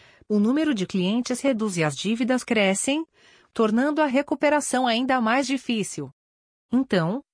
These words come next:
é importante ter cuidado ao fazer campanhas de marketing nesses canais. Por exemplo, se a intenção é passar ao consumidor uma imagem sustentável do negócio,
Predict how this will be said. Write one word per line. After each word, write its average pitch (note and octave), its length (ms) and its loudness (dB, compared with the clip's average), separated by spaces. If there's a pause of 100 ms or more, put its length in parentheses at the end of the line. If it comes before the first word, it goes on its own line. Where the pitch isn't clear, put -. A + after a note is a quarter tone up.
é A3+ 100 2
importante B3+ 680 -2
ter A3 220 -2
cuidado G3 440 2
ao A#3 100 2
fazer G3+ 460 -2
campanhas B3+ 600 -2
de F3+ 80 0
marketing B3 600 0
nesses B3 420 -2
canais. F3+ 680 0 (1000)
Por C#4 160 4
exemplo, F#3 580 -2 (180)
se - 180 -2
a D#4 80 2
intenção C#4+ 500 -2
é D#4 80 0
passar A#3 440 0
ao G3+ 100 2
consumidor F#3+ 800 0
uma C#4+ 120 0
imagem C4+ 460 2
sustentável B3 800 0
do B3+ 120 -2
negócio, F#3 680 0